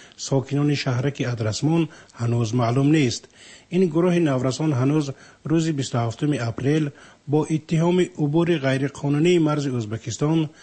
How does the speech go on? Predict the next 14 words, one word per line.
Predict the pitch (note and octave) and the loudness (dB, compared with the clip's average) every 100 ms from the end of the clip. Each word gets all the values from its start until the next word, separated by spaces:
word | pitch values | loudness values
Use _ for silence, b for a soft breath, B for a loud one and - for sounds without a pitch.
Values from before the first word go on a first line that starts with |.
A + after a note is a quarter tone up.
| B _ - | B _ -2
در | C#3+ | 0
مرز | D3+ F3 E3 | 2 2 2
میان | D#3+ D3+ D#3+ D#3 | 2 2 2 0
دو | D3 | -2
کشور | C3+ B2 C3 C#3 | -4 -6 -2 -2
در | B2+ A#2+ A#2 | 0 -2 0
ناحیه | B2 A#2+ D3 D3 | 0 0 0 0
اشتی | B2+ B2 B2 | -2 -2 -4
ولایت | A2 A2 A2+ B2 A2 | -2 -2 -2 -4 -6
سوغد | A2 D3 D3 C#3+ B B B | -2 0 0 -6 B B B
از | - A#2+ | -6 -4
سوی | - C#3+ | 0 2
مرزبانان | C#3 A2+ G2 G#2 A2+ A#2+ C3+ A#2+ | 2 0 -2 -4 -2 0 -2 -2
ازبک | G2 G#2+ B2 | -4 -2 -4